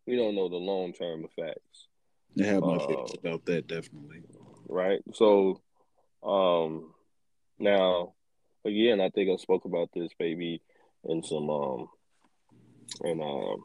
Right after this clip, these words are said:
Speaker 1: past episodes, you know, early episodes, but I had covid.
Speaker 2: Yeah.
Speaker 1: You know, so, I, I mean, I have essentially, uh, built immunity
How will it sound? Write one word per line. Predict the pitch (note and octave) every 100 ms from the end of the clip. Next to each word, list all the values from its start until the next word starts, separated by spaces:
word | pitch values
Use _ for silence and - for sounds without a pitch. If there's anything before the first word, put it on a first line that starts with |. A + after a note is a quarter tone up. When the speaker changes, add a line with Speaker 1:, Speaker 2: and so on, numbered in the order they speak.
| - - - -
Speaker 1:
past | G2+ F#2+ -
episodes, | - G2 - F2 D#2 C2 - -
you | - C2+
know, | A#1 - - -
early | F2 F#2 E2+ D#2+
episodes, | D2 D2 - C#2 D2+ C#2 -
but | D#2 - - - - - -
I | A2+ C#3+
had | D3 B2+ A2 F2+
covid. | G#2+ G2+ E2 - _ _ _ _ _
Speaker 2:
Yeah. | G2 G2 D#2+ D#2 - - - - -
Speaker 1:
You | B2
know, | A2 G#2 G2
so, | G#2 G2+ G#2
I, | C#3 -
I | D3
mean, | D3 D3
I | F3+ D3
have | A#2+ A2 - - _ _ _ - - _ -
essentially, | G#2+ - D#3+ - B2+ A#2+ A2+ -
uh, | A2 G#2 G2 F#2 F#2+ - - _ _ _ _ _ - - - - - - G#2
built | C3 C#3
immunity | C3 C3 E3+ B2 G2